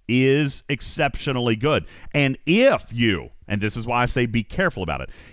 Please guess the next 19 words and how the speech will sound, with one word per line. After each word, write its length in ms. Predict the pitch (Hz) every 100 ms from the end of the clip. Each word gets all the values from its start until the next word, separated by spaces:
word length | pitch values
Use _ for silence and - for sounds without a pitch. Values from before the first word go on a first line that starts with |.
| -
if 420 | - 196 262 294 -
you 280 | 180 202
trust 760 | 185 - - 170 147 113 - - -
your 320 | 101 120 131
ability 640 | 127 95 135 170 120 117 101
to 160 | 127
recover 720 | 104 98 - - 165 175 180
those 260 | 147 131 113 -
Ultras 560 | 156 156 - 85 78 - - - -
in 640 | 131 127 120 117 110 107 104 - _ _ -
a 80 |
faction 480 | 101 - 107 110 123
hunt 320 | 107 98 107 -
that 220 | 120 117
may 360 | 113 110 110 127
or 100 | 165
may 160 | 160
not 240 | 147 139 180
come 300 | 120 95